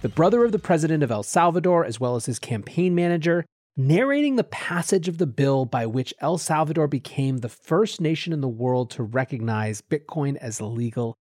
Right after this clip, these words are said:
tender. It was part of a larger hour-long discussion last night with the president himself that happened wholly spontaneously on Nick Carter's space on Twitter, set up to casually chat while he cooked himself pork chops for dinner.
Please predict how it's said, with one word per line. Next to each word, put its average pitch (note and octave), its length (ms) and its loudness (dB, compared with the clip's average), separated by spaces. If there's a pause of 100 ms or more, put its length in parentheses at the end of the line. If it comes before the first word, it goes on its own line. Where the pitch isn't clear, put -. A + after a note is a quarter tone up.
(260)
tender. G2+ 560 -8 (300)
It E3 60 4
was F3+ 120 2
part A3+ 200 2
of A#3 60 2
a B3+ 40 4
larger D#3+ 580 4
hour-long D#3 540 4
discussion E3 640 2
last D3 340 0
night G#3 260 2
with D#3 140 -4
the F3 80 -2
president B2+ 540 -2
himself C#3+ 680 0
that - 140 0
happened F#3+ 360 0
wholly A#3 640 2
spontaneously F#3+ 1300 -2 (320)
on B2+ 240 0
Nick G3 220 2
Carter's E3 420 2
space C#3 440 -2
on A2+ 160 -4
Twitter, A#2+ 400 -4 (420)
set C#3 280 2
up E3+ 120 2
to E3 140 2
casually D3+ 540 2
chat D#3 360 2
while D3 140 2
he B2+ 100 2
cooked - 300 -4
himself F3 420 -2
pork B2+ 260 -2
chops - 300 0
for - 140 -6
dinner. F#2+ 420 -4